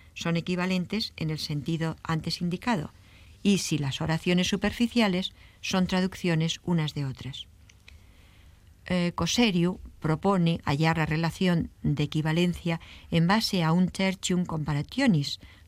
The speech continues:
referencial que tenga en cuenta con qué medios lingüísticos no análogos pueden expresar las oraciones de la lengua uno y de la lengua dos los mismos contenidos.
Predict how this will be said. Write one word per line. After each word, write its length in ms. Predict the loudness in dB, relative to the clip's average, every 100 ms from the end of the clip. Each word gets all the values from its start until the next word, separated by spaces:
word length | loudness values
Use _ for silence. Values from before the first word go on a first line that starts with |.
| -2
referencial 840 | 0 2 2 2 2 2 2 0
que 160 | -2 -2
tenga 480 | 0 2 2 0 -4 -4
en 200 | -2 0
cuenta 500 | 2 2 2 0 -4 -10 -20 -20 -20 -20 -6
con 180 | 0 0
qué 140 | 2 4
medios 400 | 4 4 2 2
lingüísticos 880 | 2 4 2 2 0 -2 -2 -4 -4
no 240 | 0 2 2
análogos 640 | 2 2 2 0 -2 -8 -20 -20 -18 -2
pueden 300 | 2 4 2
expresar 480 | 2 0 0 0 0
las 200 | -2 -2
oraciones 640 | -4 -2 2 2 2 -2
de 200 | -4 0
la 140 | 0 0
lengua 320 | 0 0 0
uno 280 | 2 2 2
y 80 | -2
de 80 |
la 120 | -2 -2
lengua 300 | -2 0 0
dos 240 | -2 -4 -16 -20 -6
los 160 | 0 2
mismos 340 | 2 2 -2
contenidos. 720 | -2 -2 0 0 0 -4 -10